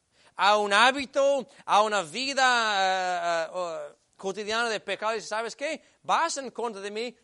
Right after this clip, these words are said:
yo voy en contra de ti". No para destruirnos, sino para hacernos arrepentir, para hacernos considerar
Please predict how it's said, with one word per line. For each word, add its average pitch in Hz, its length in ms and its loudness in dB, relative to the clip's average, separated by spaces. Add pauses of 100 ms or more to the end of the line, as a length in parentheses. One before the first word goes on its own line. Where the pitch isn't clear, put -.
yo 196 180 -12
voy 165 160 -10
en - 40 -20
contra 143 280 -18
de 156 100 -20
ti". - 200 -20 (2500)
No - 160 -14
para 285 180 -10
destruirnos, 185 800 -14 (1900)
sino 147 280 -14
para 127 180 -12
hacernos 190 560 -12
arrepentir, 107 680 -20 (600)
para 135 160 -12
hacernos 202 480 -14
considerar 131 600 -18